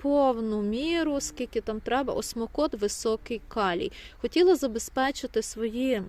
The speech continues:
троянди калієм, бо калій — це їхнє здоров'я, першу чергу, стійкість і здоров'я. Там краса квіточки, кольори, так, це важливо.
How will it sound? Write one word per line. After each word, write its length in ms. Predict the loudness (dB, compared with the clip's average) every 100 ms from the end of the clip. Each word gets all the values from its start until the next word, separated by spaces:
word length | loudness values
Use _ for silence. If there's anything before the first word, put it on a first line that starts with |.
| -4
троянди 500 | 0 0 0 0 -2
калієм, 640 | 2 2 4 2 2 0
бо 120 | -2
калій — 380 | -2 2 4 4 4
це 280 | 2 2
їхнє 680 | 2 0 0 -2 -4 -4 -4
здоров'я, 880 | -4 0 0 2 2 0 -2 -4 -4 -8 -16 -18 -18 -18 -8 2
першу 380 | 2 2 -4 -6
чергу, 480 | -2 0 0 -2
стійкість 600 | -6 0 0 2 -2 -4 -4
і 100 | -6
здоров'я. 640 | -2 0 0 0 -2 -2 -2
Там 160 | -2
краса 340 | 0 -2 0 -2
квіточки, 600 | 2 2 2 -2 -4 -4
кольори, 560 | 0 2 2 2 0
так, 260 | 2 0 0
це 160 | -4
важливо. 560 | -2 -2 -2 0 0 -2